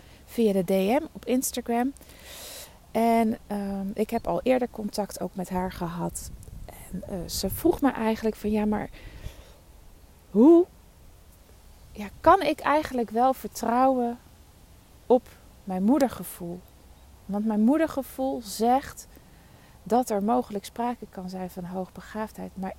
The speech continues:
in hoeverre is dat nou iets wat ik wil?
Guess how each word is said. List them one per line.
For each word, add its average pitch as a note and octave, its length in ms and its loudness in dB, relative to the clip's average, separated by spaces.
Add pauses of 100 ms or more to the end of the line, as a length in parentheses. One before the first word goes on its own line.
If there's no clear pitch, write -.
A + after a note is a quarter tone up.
in D4+ 220 4
hoeverre B3+ 680 0 (1300)
is A#3 160 0
dat A3 140 0
nou G#3 160 0
iets - 220 -4
wat G#3 160 -4
ik F#3 120 -6 (220)
wil? D4 480 8